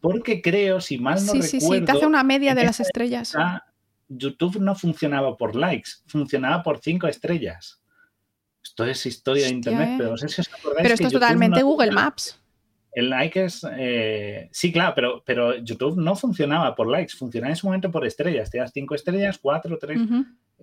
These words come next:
Speaker 1: claro, y, eh, y luego lo quitaron por el like y dislike. En plan, o te gusta o no, lo volvió muy, y
Speaker 2: Sí.
Speaker 1: ahora, fíjate, YouTube sigue corrigiendo y ahora ya no existe,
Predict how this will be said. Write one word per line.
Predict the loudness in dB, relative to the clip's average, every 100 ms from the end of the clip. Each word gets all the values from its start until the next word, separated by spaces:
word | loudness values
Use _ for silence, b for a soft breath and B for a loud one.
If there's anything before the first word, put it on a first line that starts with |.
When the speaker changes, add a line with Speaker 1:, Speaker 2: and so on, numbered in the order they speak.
| _
Speaker 1:
claro, | -2 -2 -4 _
y, | -4 -2
eh, | -4 -6
y | -2
luego | 0 2
lo | 2
quitaron | 2 2 2 0
por | 0
el | 2
like | 0 0 0
y |
dislike. | -2 0 -2 -2 -10 _
En | -4
plan, | -2 -2
o | -4
te | -2
gusta | -2 0 0
o |
no, | 0 -4 -6
lo | -4
volvió | -2 0 0
muy, | -2 0 0 -2 -4
y | -2
Speaker 2:
Sí. | 0
Speaker 1:
ahora, | 2 2
fíjate, | 0 0 0 -2
YouTube | -4 -6 -8 -12
sigue | -8 -2 -2
corrigiendo | 0 -2 -2 -2
y | 0
ahora | 0 0
ya | -2
no | -2
existe, | -4 -6 -4 -6